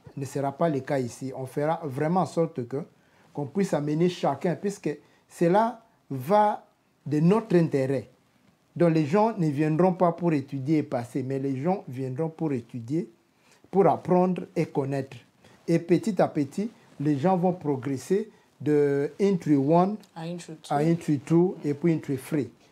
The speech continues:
Speaker 1: Et ensuite, euh, on fera en sorte que nous ayons level one et puis level two. Mais à part ça,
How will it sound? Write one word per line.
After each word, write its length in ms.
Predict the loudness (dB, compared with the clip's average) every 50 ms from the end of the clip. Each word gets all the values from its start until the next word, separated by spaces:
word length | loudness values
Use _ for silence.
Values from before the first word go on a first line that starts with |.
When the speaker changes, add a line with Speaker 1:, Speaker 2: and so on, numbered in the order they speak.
| -12 -2 2
Speaker 1:
Et 160 | 2 4 4
ensuite, 560 | 2 0 -2 -2 -2 -2 -2 -4 -8 -18 -20 _ _ _ _ _ _ _ _ _ _ _ 0
euh, 260 | 2 2 2 2 2 0 0
on 80 | -2 -2
fera 260 | 2 4 4 6 4
en 40 | 4
sorte 360 | 2 0 -2 -2 -2 -4 -2
que 100 | -2 0
nous 280 | 0 0 0 0 2
ayons 500 | 2 2 2 2 0 0 0 -2 -4 -6 -8 -14 _ _ _
level 380 | 0 2 2 4 4 2 0 2
one 240 | 2 0 0 0 -2
et 40 |
puis 160 | -2 0 2 2
level 360 | 2 2 2 0 -2 -4 -4
two. 260 | -2 -2 -2 -2 -2 -6 -16 -20 -12 -6
Mais 180 | 0 2 2 2 2 -2 -8 -14 -20 -8 0
à 120 | 2 2 2
part 320 | 6 6 6 6 6 4
ça, 400 | 0 0 2 2 2 2 0 -4